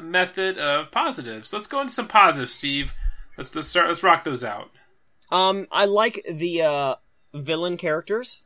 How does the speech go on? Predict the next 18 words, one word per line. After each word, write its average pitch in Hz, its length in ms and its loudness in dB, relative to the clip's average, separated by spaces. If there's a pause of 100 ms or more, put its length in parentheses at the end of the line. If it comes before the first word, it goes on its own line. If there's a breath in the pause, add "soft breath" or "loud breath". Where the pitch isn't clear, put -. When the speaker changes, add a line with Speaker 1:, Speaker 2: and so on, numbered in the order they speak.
(480)
Speaker 2:
I 143 80 0
think 151 220 -4
they 165 80 0
all 151 140 2
have 135 180 -4
very 147 400 2
unique 139 340 -2
personalities, 131 720 -4
and 135 80 -2
it's 123 140 -8
very 170 800 4 (340)
reminiscent 165 680 0
of 131 300 2
classic 147 480 -4
tokusatsu. 113 580 -10 (480)
Like, 131 260 -2
I 143 120 -2
mean, 139 160 -6